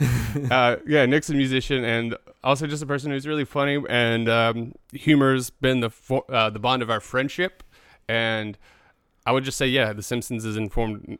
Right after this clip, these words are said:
uh, my sense of humor, and not only, like, so many people, hugely influential show in terms of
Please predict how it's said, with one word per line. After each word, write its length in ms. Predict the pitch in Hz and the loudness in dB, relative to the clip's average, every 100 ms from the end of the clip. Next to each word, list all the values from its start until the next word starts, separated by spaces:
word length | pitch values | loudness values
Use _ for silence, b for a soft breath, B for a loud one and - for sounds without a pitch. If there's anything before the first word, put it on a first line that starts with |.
| - | -8
uh, 140 | 101 | -6
my 200 | 98 107 | -2 -2
sense 260 | 120 123 117 | -2 -4 -6
of 120 | 107 | -4
humor, 320 | 123 120 120 | -2 0 -2
and 340 | 117 104 104 104 | -2 -4 -4 -4
not 160 | 110 | -4
only, 220 | 107 104 - | -4 -8 -12
like, 180 | 113 - | -16 -18
so 200 | - 170 | -6 -4
many 140 | 175 107 | -4 -6
people, 340 | 104 - 95 | -10 -14 -12
hugely 340 | 156 156 131 110 | -10 -8 -6 -8
influential 480 | 95 110 104 95 107 | -8 -10 -10 -10 -12
show 360 | - 107 107 | -8 -6 -4
in 120 | 101 104 | -6 -8
terms 260 | 104 101 | -8 -8
of 220 | 101 95 | -10 -12